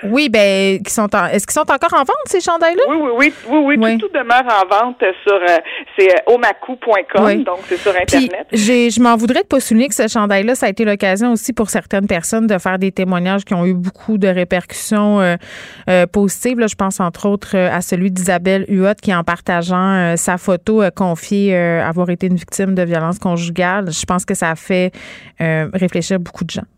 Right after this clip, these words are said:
Speaker 2: Oui, effectivement. Puis je pense que, tu sais, comme, euh, comme on disait, entre autres avec Laurence Jalbert aussi,
Speaker 1: Bien sûr.
Speaker 2: plus il y aura de visages sur la problématique,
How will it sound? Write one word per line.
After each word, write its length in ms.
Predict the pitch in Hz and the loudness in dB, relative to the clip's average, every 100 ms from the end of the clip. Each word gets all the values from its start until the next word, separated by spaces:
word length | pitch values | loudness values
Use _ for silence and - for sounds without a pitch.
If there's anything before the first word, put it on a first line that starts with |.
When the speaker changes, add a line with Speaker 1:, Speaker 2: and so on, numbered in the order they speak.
| _ _ _ _ _ | _ _ _ _ _
Speaker 2:
Oui, 240 | 208 262 294 | -8 -2 0
effectivement. 640 | 240 208 - 190 220 269 | 2 0 -4 -8 -4 -2
Puis 120 | 294 214 | -2 -4
je 60 | |
pense 200 | - 254 - | -2 -2 0
que, 100 | 196 | -2
tu 80 | - | -2
sais, 80 | |
comme, 280 | 254 196 190 | -4 -2 0
euh, 580 | 180 170 - 294 - 175 147 113 - - | 0 -2 -6 -6 2 2 2 0 -4 -4
comme 180 | 196 202 | -4 0
on 100 | 185 | -2
disait, 380 | 165 165 202 214 | -4 0 2 4
entre 260 | 175 202 | 2 0
autres 180 | 196 190 | -4 -2
avec 200 | 175 165 | -2 -2
Laurence 280 | 180 170 170 | -2 -2 -2
Jalbert 360 | 170 165 170 165 | -2 0 0 -2
aussi, 340 | 151 - 247 - - | -6 -10 -12 -12 -8
Speaker 1:
Bien 180 | 180 170 | -4 -2
sûr. 180 | 190 262 | 0 2
Speaker 2:
plus 120 | 294 | 4
il 100 | 277 | 4
y 40 | 233 | 4
aura 260 | 190 208 233 | 2 0 0
de 100 | 190 180 | 0 0
visages 920 | 214 214 190 220 233 233 202 180 170 - - - - | -6 -8 0 2 4 4 4 2 -2 -10 -18 -20 -6
sur 160 | - 208 | 0 4
la 140 | 202 | 4
problématique, 840 | 185 196 196 190 170 170 - 247 | 2 -2 -2 0 -2 -4 -6 -8